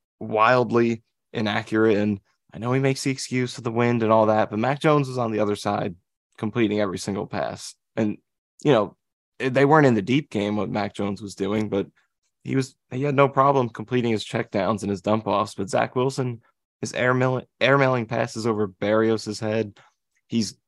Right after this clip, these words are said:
gotta make Denzel Mims leap to catch a pass. You, you know, your biggest receiver at six three. Um,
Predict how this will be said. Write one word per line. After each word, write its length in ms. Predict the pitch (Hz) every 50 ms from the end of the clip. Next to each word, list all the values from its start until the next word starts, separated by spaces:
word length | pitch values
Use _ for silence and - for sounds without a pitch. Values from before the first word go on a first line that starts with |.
| _ _ -
gotta 200 | 113 113 113 113
make 220 | 113 113 104 -
Denzel 420 | - 113 110 110 104 113 104 104 101
Mims 320 | 107 107 110 110 107 -
leap 300 | 92 101 107 110 104 -
to 100 | - 104
catch 260 | - 110 113 - -
a 40 | 107
pass. 560 | - - 113 113 107 107 110 - - - - _ -
You, 180 | - 73 60 - -
you 80 | - 107
know, 80 | 90
your 140 | 80 90 110
biggest 420 | 123 - 107 110 107 107 - -
receiver 500 | 104 98 - - 110 110 107 107 104 101
at 140 | 98 - -
six 280 | - - 107 - - -
three. 420 | - 113 113 110 110 110 110 107 _ _ _ _ _ _ _ _ _ _ _ _
Um, 540 | - 95 98 90 87 87 87 80 71 57 -